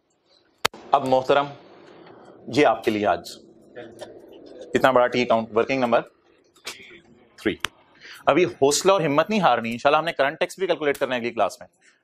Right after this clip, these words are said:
और फिर उसके बाद note भी बनाएंगे, लेकिन इतना टाइम नहीं लगेगा, अब आगे चीजें सारी आसान है। डेफर tax, हाँ, बस liability slash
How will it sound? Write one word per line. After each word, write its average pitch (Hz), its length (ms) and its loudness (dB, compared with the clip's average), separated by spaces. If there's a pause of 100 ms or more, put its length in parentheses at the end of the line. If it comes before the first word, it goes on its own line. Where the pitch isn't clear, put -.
(120)
और 117 100 2
फिर 139 140 -2
उसके 135 160 -6
बाद 139 100 2
note 127 180 -2
भी 139 100 -4
बनाएंगे, 95 320 -4
लेकिन - 500 -10
इतना 139 120 0
टाइम 131 160 0
नहीं 151 100 -2
लगेगा, 113 220 2
अब 120 120 -2
आगे 123 200 0
चीजें 131 240 -10
सारी 135 220 0
आसान 113 260 -4
है। 190 60 -10 (920)
डेफर 143 280 0
tax, - 420 0 (680)
हाँ, 170 120 4
बस 185 220 0
liability 151 380 2
slash 175 440 0